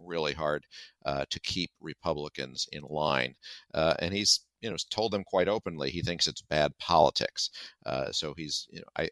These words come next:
I would say very clearly, uh, putting, uh, self-interested, uh, uh, immediate term politics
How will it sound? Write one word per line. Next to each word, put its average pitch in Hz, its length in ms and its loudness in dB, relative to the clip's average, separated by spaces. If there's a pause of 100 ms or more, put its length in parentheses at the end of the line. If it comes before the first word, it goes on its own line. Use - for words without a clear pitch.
I 90 160 4
would 80 180 -2
say 76 200 2
very 76 260 0
clearly, 78 640 0 (340)
uh, 67 320 2
putting, 73 440 -6 (120)
uh, 73 160 -8 (100)
self-interested, 76 920 2 (180)
uh, 67 240 0 (320)
uh, - 240 -6 (100)
immediate 82 460 -2
term 80 320 -10
politics 76 720 4